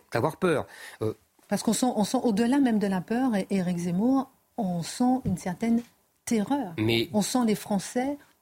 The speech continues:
Speaker 2: terrorisés.
Speaker 1: c'est tout à fait légitime de leur part. Ils ont déjà connu, je l'ai dit tout à l'heure, euh, euh, le Bataclan.
Speaker 2: Le Bataclan,
Speaker 1: Euh, qui
Speaker 2: l'école de
Speaker 1: ressemble
Speaker 2: Toulouse.
Speaker 1: évidemment comme, euh, deux gouttes d'eau à, euh, je l'ai dit, ce massacre,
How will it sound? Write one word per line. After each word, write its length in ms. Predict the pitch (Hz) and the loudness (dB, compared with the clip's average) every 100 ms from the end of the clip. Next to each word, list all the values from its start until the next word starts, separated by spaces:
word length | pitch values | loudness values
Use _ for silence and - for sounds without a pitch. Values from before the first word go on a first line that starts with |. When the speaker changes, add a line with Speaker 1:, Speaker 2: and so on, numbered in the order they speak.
| _ | _
Speaker 2:
terrorisés. 600 | - 240 185 196 226 233 269 | 0 2 2 2 4 4 4
Speaker 1:
c'est 300 | 131 120 - | 4 2 -4
tout 120 | 190 165 | -2 0
à 80 | |
fait 160 | 135 165 | 2 2
légitime 480 | 120 95 101 - 98 | 2 2 0 0 2
de 80 | 95 | 0
leur 160 | 95 | 0
part. 200 | - 262 - | 0 0 -2
Ils 180 | 120 123 | -2 0
ont 80 | 113 | 2
déjà 480 | 98 165 165 160 | 2 0 2 0
connu, 440 | - 131 120 117 101 _ _ _ _ _ - 113 - | 0 0 2 0 -2 _ _ _ _ _ -12 -12 -6
je 100 | 107 | -2
l'ai 140 | 98 | -2
dit 140 | 92 101 | -2 -6
tout 120 | 117 | -2
à 100 | 107 | 0
l'heure, 300 | 110 110 90 - _ _ 107 | 2 2 0 -6 _ _ -10
euh, 160 | 95 - | -8 -8
euh, 200 | 101 95 101 | -8 -10 -12
le 220 | 110 95 92 | -10 -6 -4
Bataclan. 420 | 92 - 202 262 | -4 -2 -2 -4
Speaker 2:
Le 100 | 185 | -8
Bataclan, 760 | 160 165 175 165 - 208 214 220 | -12 -10 -8 -8 -4 -2 0 0
Speaker 1:
Euh, 80 | 107 | 0
qui 60 | 180 | 0
Speaker 2:
l'école 240 | 139 123 | 2 2
de 40 | |
Speaker 1:
ressemble 300 | - 185 139 202 | 2 2 2 2
Speaker 2:
Toulouse. 120 | 226 | 2
Speaker 1:
évidemment 400 | 240 139 131 127 | 2 0 0 0
comme, 360 | - - 139 135 | -2 -2 -2 -4
euh, 140 | 123 117 | -6 -2
deux 180 | 151 | 0
gouttes 260 | 139 151 120 | 0 -2 0
d'eau 280 | 165 151 - - - | 0 0 -2 -12 -4
à, 340 | - 123 120 110 | 0 0 0 -2
euh, 140 | 110 | -2
je 140 | 98 117 | 0 2
l'ai 140 | 117 | 2
dit, 200 | 110 123 | 0 0
ce 140 | - | 0
massacre, 560 | 98 113 - 120 - | 2 2 2 0 -4